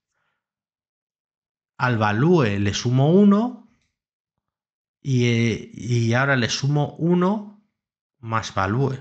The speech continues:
que es lo mismo. No, no, no, no sé qué hace esto. Cuatro. Vale. Aquí hace uno. Uno más uno, dos. Vale, este está bien. El second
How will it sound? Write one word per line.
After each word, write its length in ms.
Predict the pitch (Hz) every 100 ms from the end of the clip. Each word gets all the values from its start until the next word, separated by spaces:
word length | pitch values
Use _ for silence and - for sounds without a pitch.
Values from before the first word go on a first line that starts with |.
| - _ _ _ _
que 80 | 107
es 160 | -
lo 60 | 104
mismo. 500 | 113 139 135 127 - _ _
No, 380 | - 104 110 131
no, 160 | 110 -
no, 220 | - 107
no 180 | 117 135
sé 160 | -
qué 80 | 139
hace 180 | 143 143
esto. 300 | 131 - - _ _ _ _ _ _ _
Cuatro. 520 | 117 117 - - - _ _ _ _
Vale. 480 | 113 110 101 107 - _ _ _ _
Aquí 340 | - 110 135
hace 560 | 135 123 - 101 - _
uno. 600 | - 151 127 98 - - _ _ _
Uno 260 | 131 139 107
más 220 | 101 -
uno, 260 | 170 190
dos. 420 | 120 113 101 - - _ _
Vale, 300 | 120 110 104
este 180 | - 123
está 220 | - 110
bien. 480 | 101 98 101 - _ _ _ - _ _ _ _ _ _ _ _ _ _ _ _ _
El 180 | 123 117
second 960 | - - 160 160 185 208 226 - -